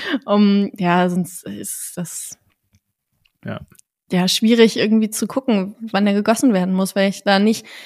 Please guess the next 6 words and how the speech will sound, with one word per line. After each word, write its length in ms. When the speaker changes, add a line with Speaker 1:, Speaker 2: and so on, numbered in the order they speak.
Speaker 1:
sehe 640
anhand 520
der 680
Blätter, 960
wie, 260
wie 320